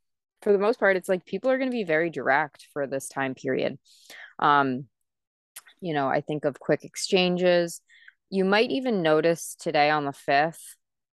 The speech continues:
um, like, there's this feeling of needing to make a, a lot of quick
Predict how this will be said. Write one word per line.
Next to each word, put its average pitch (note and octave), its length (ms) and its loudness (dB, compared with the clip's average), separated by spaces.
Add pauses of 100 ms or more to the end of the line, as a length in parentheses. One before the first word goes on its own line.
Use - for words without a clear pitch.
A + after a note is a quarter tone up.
(260)
um, C#3 440 -2 (640)
like, E3 160 -4
there's F3 220 0
this E3+ 180 -8
feeling F3 340 -4
of C#3 160 -4 (240)
needing D#3+ 480 -2
to D3+ 100 -6
make D3 200 -2
a, C#3+ 100 -2 (220)
a D#3+ 60 0
lot C#3+ 260 2
of C#3+ 120 -8
quick D3+ 240 -4